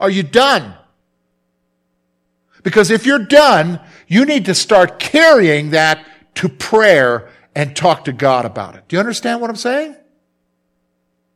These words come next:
Or can I ask you the question, are you just okay with the way things are? And I can be honest with you, folks, we can tolerate a lot of stuff, can't we?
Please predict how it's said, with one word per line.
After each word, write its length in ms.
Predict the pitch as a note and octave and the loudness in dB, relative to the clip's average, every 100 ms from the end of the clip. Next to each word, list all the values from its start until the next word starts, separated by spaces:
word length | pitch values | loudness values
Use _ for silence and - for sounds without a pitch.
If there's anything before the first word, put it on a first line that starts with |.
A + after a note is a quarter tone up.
| _ _ _ _ _ _ _ _ _ | _ _ _ _ _ _ _ _ _
Or 680 | A3 C#4+ D4+ G#3 G#3 G3 - _ | -4 0 0 2 0 -2 -12 _
can 160 | - G3 | -8 -6
I 120 | G3 | -4
ask 220 | G3 - | -6 -6
you 60 | G3+ | -10
the 80 | F3 | -10
question, 640 | - A3+ - - D3+ C3+ _ _ - | -6 -6 -6 -6 -6 -8 _ _ -12
are 100 | D#3 | -8
you 180 | D#3 F#3 | -6 -6
just 280 | A3 G#3 - | -4 -6 -4
okay 380 | G#3+ - G#3 D3+ | -8 -4 -4 -4
with 180 | C3+ | -6
the 60 | C#3 | -6
way 180 | C3+ C3 | -6 -8
things 340 | C3 B2+ A#2+ | -8 -10 -8
are? 300 | B2+ A2 F#2+ _ _ - | -8 -8 -10 _ _ -14
And 140 | C3 | -8
I 100 | D#3 | -6
can 160 | E3 F3 | -6 -6
be 160 | F#3 | -4
honest 300 | F#3 G3+ G3 | -4 -6 -6
with 180 | D#3 C#3 | -8 -8
you, 60 | C3+ | -6
folks, 340 | D#3+ C#3+ - | -4 -4 -6
we 140 | D3+ | -8
can 180 | D#3 D#3+ | -6 -8
tolerate 540 | - F3 F#3 F3 D#3+ A#2+ | -2 -2 0 0 -2 -2
a 40 | |
lot 280 | A#2 B2+ D3+ | -2 -2 -2
of 80 | C#3 | -4
stuff, 340 | - - - | -4 -4 -4
can't 240 | C3+ A2 | -12 -12
we? 220 | G2 F2+ | -14 -20